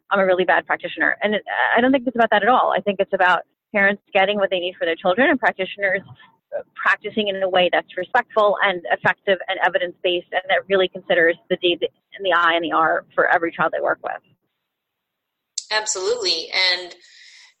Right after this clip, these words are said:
Speaker 2: and your point was so good about the fact that it's for the child as well. We need to have the child feel empowered. We need to educate the child ha-, and provide that support for the child.
Speaker 1: Mm-hmm.
Speaker 2: Uh,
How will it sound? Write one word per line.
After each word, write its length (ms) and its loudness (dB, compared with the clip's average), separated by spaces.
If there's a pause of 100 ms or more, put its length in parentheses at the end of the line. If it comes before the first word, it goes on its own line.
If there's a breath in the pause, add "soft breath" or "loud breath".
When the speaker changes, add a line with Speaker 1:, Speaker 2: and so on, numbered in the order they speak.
(140)
Speaker 2:
and 340 -2 (520)
your 180 -2
point 300 0
was 100 -2
so 260 0
good 280 2
about 420 0
the 60 -6
fact 500 0
that 380 2 (200)
it's 300 -4
for 140 -6
the 80 -8
child 400 0
as 120 -8
well. 220 0
We 100 -8
need 200 -6
to 120 -4
have 380 -2
the 60 -8
child 420 -2
feel 240 -8
empowered. 640 -4
We 100 -14
need 200 -10
to 100 -12
educate 360 -12
the 120 -20
child 460 -2 (240)
ha-, 160 -2 (120)
and 100 -16 (460)
provide 360 -8 (100)
that 180 -4
support 460 -2
for 100 -8
the 80 -4
child. 420 -4 (460 loud breath)
Speaker 1:
Mm-hmm. 220 8
Speaker 2:
Uh, 20 -4